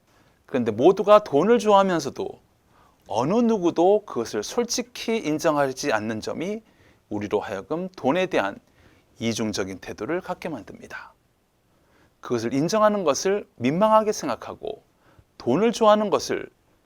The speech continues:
심지어 죄악시하는 풍토도 남아 있습니다. 그렇다면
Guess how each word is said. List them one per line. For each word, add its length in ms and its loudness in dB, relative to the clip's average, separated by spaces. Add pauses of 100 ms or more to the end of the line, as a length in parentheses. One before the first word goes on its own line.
심지어 520 -2
죄악시하는 760 2
풍토도 540 -10
남아 300 -10
있습니다. 540 -18 (960)
그렇다면 560 0